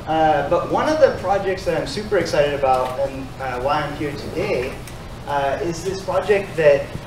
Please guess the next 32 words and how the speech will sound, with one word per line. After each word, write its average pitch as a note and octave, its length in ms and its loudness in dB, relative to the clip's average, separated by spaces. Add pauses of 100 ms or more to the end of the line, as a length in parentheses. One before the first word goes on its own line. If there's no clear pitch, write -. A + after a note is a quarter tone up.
(240)
uh, B2 560 -2 (320)
is - 160 -10
ongoing. D3 640 0 (240)
Uh, A#2+ 340 -6
I'm - 80 -10
still D3+ 180 -4
working C#3+ 300 -4
on C3+ 140 0
it, D3+ 180 0
but C#3 100 -2
it's C3+ 160 -2
for F#3 380 6
a, C#3 380 4
a B2+ 160 -4
large F#3 320 2
firm F#3 500 -2
in C#3 140 -4
Dubai. B2 720 -2 (520)
Uh, A#2 400 -6
they D#3+ 240 -2
build D#3 320 0 (300)
a - 100 -4
lot C#3 300 -4
of C#3+ 80 -6
different C#3+ 260 -6
skyscrapers. B2 720 -4
So C3+ 100 -6
if - 120 -10
you - 60 -10
go D#3 80 0
to D#3 100 0
Dubai, B2+ 580 0